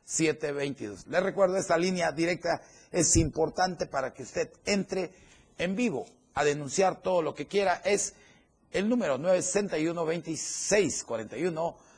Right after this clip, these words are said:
siete veintidós. También tenemos correo electrónico que es, ahí lo tenemos en pantalla, denuncia pública arroba diario de chiapas punto com. Les recuerdo que denunciar es un derecho y una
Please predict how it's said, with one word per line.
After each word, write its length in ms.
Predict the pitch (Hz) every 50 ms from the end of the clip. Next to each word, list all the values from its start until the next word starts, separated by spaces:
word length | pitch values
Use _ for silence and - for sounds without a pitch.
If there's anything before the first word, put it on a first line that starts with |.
| _
siete 760 | - - - - 160 160 156 156 160 - 156 151 151 143 - -
veintidós. 880 | 117 120 135 151 151 139 - - 147 143 135 127 123 120 107 - - - - - - _
También 340 | - 208 214 214 226 226 190
tenemos 400 | - 196 185 190 185 185 170 -
correo 260 | - 170 165 165 180
electrónico 680 | 175 165 160 151 - - 196 202 190 185 - 190 180 -
que 240 | - 180 185 190 190
es, 340 | 185 - - - - - - - _ _ _ _ _ _ _ _
ahí 140 | - - 185
lo 100 | 185 160
tenemos 320 | - 165 175 175 160 139
en 160 | 147 147 147 -
pantalla, 500 | - 151 160 160 151 180 196 202 196 190
denuncia 480 | 175 151 151 160 180 160 - 165 -
pública 420 | - 190 196 180 185 165 190 175 160
arroba 460 | - - 139 151 180 190 180 180 170
diario 360 | 156 160 165 170 170 160 147
de 100 | 147 143
chiapas 480 | - - 196 190 185 - 185 180 180 - - - _ _ _ _ _
punto 580 | - 185 190 190 160 - 170 180 170 170 - - -
com. 300 | 160 156 131 113 - - -
Les 100 | 147 160
recuerdo 500 | 170 - - 190 185 175 180 - - - -
que 320 | - 185 180 151 - - - - - - _ -
denunciar 500 | 185 190 190 202 202 - - 208 190 180
es 160 | 180 170 -
un 80 | 170 170
derecho 640 | 165 175 190 180 - - - 180 175 165 - - -
y 220 | 139 147 156 160
una 380 | 170 175 170 165 165 160 -